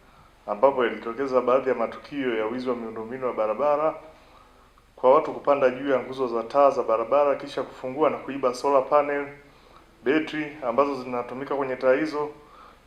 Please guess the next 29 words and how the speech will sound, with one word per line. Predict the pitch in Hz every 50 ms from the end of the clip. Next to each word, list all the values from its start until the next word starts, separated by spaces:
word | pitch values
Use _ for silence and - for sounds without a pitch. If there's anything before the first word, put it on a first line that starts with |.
| - -
za | 110 110
barabarani, | 113 120 117 120 123 127 123 131 151 156 143 131 117
hasa | 123 135 135 - 143
katika | 120 120 - - 131
maeneo | 120 123 123 123 123 139 143 139
ambayo | 127 127 139 139 131
sio | 127 - - 143 131
jirani | 120 113 117 123 123 120
na | 110 107
makazi | 104 104 101 - 117 110 104 107 104
ya | 98 95
watu. | 101 101 98 90 - - - - - - - - - - - - - - - - - - -
Kufuatia | - - - - 120 117 - 151 151 143
msako | 147 - 151 147 - 131
mkali | 123 123 - 151 156 160 160 160 165
na | 147 131 120
doria | 113 117 120 123 147 156 151 143
ambayo | 135 139 143 143 143
tumeendelea | 143 135 127 123 120 120 123 131 147 151
kuifanya | 151 - 120 117 - - 160 156 143 120 113 113 - - - - - _ _ _ - - - - - - - - - - _ _ _ -
ya | 123 123 123 123
watu | 123 131 147 156 151 - 156
ambao | 143 127 131 147
wanafanya | 151 143 135 127 - 151 147 139
uharibifu | 131 131 127 127 131 160 170 160 147
wa | 127
miundombinu | 123 127 120 127 123 127 143 143 139
ya | 127
barabara, | 120 123 120 120 120 143 147 139 123 113